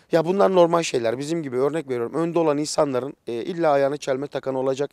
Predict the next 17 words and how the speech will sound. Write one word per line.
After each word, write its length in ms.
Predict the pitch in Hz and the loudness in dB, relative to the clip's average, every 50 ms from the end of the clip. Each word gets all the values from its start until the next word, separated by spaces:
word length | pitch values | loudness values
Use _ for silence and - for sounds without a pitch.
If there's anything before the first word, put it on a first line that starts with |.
| _ - | _ -12
illa 320 | 120 120 123 127 135 135 | -10 -4 -2 0 0 2
laf 120 | 143 139 | 0 -2
söyleyen 300 | 123 127 - 135 135 139 139 | -2 -2 -2 0 2 0 0
olacak 340 | 135 135 135 135 143 120 120 | 0 -2 -2 -4 -4 -4 -4
vesaire 400 | 131 135 - 151 147 147 139 135 | -4 0 2 2 2 2 2 0
olacak. 320 | 131 131 135 139 156 - _ _ _ _ _ _ _ _ _ | -2 -4 -4 -6 -8 -10 _ _ _ _ _ _ _ _ _
Senin 280 | - - - 165 175 165 | -10 -6 -6 -4 -4 -2
o 140 | - 185 190 | -2 -2 -2
yüzlerce 500 | 170 151 151 139 143 175 175 165 151 156 | -2 -4 -4 2 4 4 4 4 2 -4
insanı 320 | 147 - - 151 147 147 | -6 -6 -4 -6 -4 -2
bir 60 | 151 147 | -2 -2
yere 120 | 147 151 | -2 0
toplaman, 480 | - - 147 - - 131 123 123 131 - _ _ _ _ _ _ _ - | 0 -2 -2 -2 -2 -2 -2 -2 -4 -6 _ _ _ _ _ _ _ -8
iyisiyle 440 | 160 180 190 - - 262 220 202 202 | -8 -6 -6 -4 -4 -2 -2 -2 0
kötüsüyle, 480 | - 170 160 - - - - 127 127 | 0 -2 -4 -4 -6 -10 -6 -2 0
yaşanmışla 680 | 143 156 156 - - 175 180 185 185 175 - 202 185 156 | 2 2 2 2 0 0 0 -2 -4 -4 -2 -2 -2 -2
bitmişiyle, 480 | 151 - - 120 - - - 131 - | -4 -8 -12 -16 -14 -12 -10 -10 -10